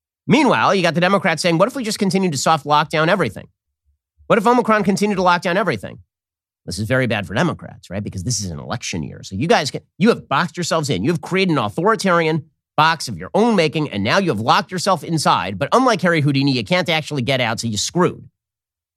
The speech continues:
We'll get to that in one moment, because the Democrats do have a plan, is to say a thing over and over again. We'll get to that in a moment. First, right now, we have record low mortgage rates. That is not going to last forever.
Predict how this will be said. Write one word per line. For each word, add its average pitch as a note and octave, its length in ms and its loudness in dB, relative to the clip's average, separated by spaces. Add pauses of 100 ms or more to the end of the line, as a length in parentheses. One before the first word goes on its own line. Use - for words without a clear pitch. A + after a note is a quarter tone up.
(120)
We'll B2+ 80 -4
get D#3 120 0
to D#3 40 -2
that E3+ 160 0
in C#3 160 2
one F3 160 4
moment, D3 300 0 (400)
because A2+ 200 -2
the C#3 60 -2
Democrats C3 460 -2
do G#2+ 160 -6
have F#2+ 200 -10
a C2+ 100 -14
plan, - 500 -6 (400)
is - 100 -8
to B2 100 -8
say B2+ 200 -2
a A2+ 60 0
thing G2+ 220 -4
over G#2+ 280 -4
and G#2 80 -2
over G2+ 180 -4
again. E2 200 -8 (260)
We'll B2 80 -2
get B2+ 60 0
to G#2 60 -6
that C3 100 0
in A2 60 -4
a A2 40 0
moment. A2 200 0
First, - 360 0 (920)
right F3 160 2
now, D3 140 2
we D3 80 0
have A#2 100 0 (140)
record C#3+ 340 -2
low B2+ 260 -2
mortgage A#2 300 -2
rates. F2+ 220 -8
That C3 80 0
is C3+ 80 0
not D3+ 100 4
going C#3+ 140 -2
to A#2+ 80 -2
last G#2 200 -4
forever. - 300 -8